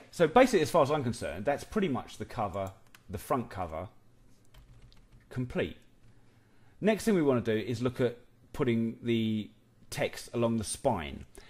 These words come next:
So if you come across to your type tool again here, if you click it to see what the options are, we've been using the horizontal type tool, which will obviously, as the name suggests, give us horizontal type.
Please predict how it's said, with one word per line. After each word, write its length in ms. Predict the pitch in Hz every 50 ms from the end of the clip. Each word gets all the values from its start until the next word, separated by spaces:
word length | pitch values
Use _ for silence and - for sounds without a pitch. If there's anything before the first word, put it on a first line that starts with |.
| - - -
So 100 | - 120
if 60 | 117
you 80 | 131 135
come 160 | - 247 262
across 220 | 247 - 226 -
to 120 | - - 196
your 260 | 170 160 147 135 127 - - - - - - _ -
type 300 | - 165 156 110 - -
tool 280 | - - 107 92 90 87
again 220 | 80 85 82 87
here, 300 | 87 92 98 90 67 53 - - - - - - - - - - - - - - - - - - - - - - _ - - - - - - - - - - - _ _ - - - - - - - - - -
if 160 | - - -
you 140 | 160 175 180 - - - _ _ _ _ _ -
click 260 | - 185 185 - - -
it 140 | 104 -
to 60 | - -
see 120 | - 123
what 140 | 110 95 107
the 80 | 123
options 320 | 117 - - - 98 90 -
are, 160 | - - 92
we've 260 | 107 127 151 175 160
been 160 | 170 175 147
using 280 | 135 131 117 104 120 117
the 180 | 117 117 120 110
horizontal 640 | 98 - 143 123 117 110 113 127 120 107 - 98
type 320 | 90 - - 92 85 - -
tool, 180 | - 87 92
which 240 | 123 147 110 95 -
will 140 | 101 104 92
obviously, 500 | 107 104 92 - - 90 90 95 90 - -
as 120 | 98 98 85
the 60 | 101
name 180 | 101 98 101
suggests, 360 | 92 - - 107 107 101 - -
give 160 | - 107 104
us 100 | 113 -
horizontal 560 | - - 110 104 98 87 101 98 92 - 135
type. 320 | - - 185 95 - -